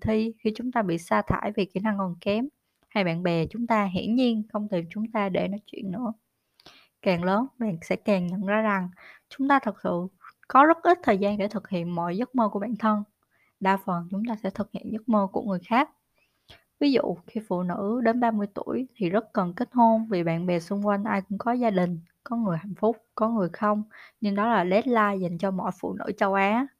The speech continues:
Văn hóa Á Đông khiến chúng ta cần một người chồng để có thể sống trọn vẹn. Mình đã thấy điều đó trong India Marching,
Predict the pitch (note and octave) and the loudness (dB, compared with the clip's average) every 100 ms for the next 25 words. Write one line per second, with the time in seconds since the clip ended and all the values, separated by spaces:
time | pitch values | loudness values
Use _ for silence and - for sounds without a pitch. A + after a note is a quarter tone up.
0 | - - - _ G3+ G3 G#3 A#3 A#3 A#3 | -20 -20 -20 _ -2 2 2 2 2 2
1 | A3 G3+ G3 A3 A#3 A#3+ A#3 G3 F#3 F3 | 2 0 -2 -4 -2 -2 -4 -2 -2 -2
2 | E3+ F3+ F3 F3 F#3 E3+ E3+ F3 G#3+ A3 | -4 -2 -4 2 4 4 0 0 0 0
3 | F#3 - A3 B3 C#4 G3 E3+ - F#3+ F3 | -2 -2 -2 0 -2 -2 -4 -4 -4 -6
4 | _ _ - - - - - F#3+ F3+ G#3+ | _ _ -20 -20 -20 -18 0 4 6 4
5 | B3+ B3 F#3 G3+ A3+ A#3+ G#3 - A3 G3+ | 4 4 2 0 -2 -2 -2 -2 0 2
6 | G#3 G3+ G3 F#3+ G#3 - G#3 G#3 | 2 2 0 -2 -2 -2 0 -2